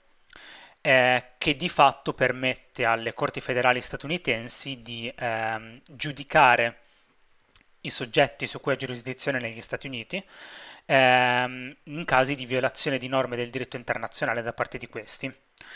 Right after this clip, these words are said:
E ovviamente in teoria questo caso rientrava in questa fattispecie. Tra l'altro, ehm, una delle sentenze più importanti, cosiddette landmark, della Corte Suprema in questo senso era stata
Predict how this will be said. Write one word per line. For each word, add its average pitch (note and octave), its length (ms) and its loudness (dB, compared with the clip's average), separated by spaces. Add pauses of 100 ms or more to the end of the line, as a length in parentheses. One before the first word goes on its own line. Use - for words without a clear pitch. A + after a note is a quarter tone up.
(640)
E D#3 60 4
ovviamente C3+ 460 2
in A2 120 -10
teoria A#2+ 340 0
questo - 260 -10
caso A2+ 280 -6
rientrava A2 600 2
in A2+ 80 -12
questa - 260 -8
fattispecie. - 960 -8
Tra B2 140 2
l'altro, C3 480 4
ehm, A#2 520 -6 (880)
una C#3+ 180 2
delle C3 180 6
sentenze C3+ 480 -6
più C#3 100 -8
importanti, B2+ 680 0
cosiddette A#2+ 460 -8
landmark, A#2+ 500 -2
della A#2+ 180 -2
Corte - 280 -6
Suprema B2 360 -4
in A2+ 60 -12
questo - 300 -10
senso A#2+ 400 -6
era A#2+ 100 -2
stata G#2+ 480 -4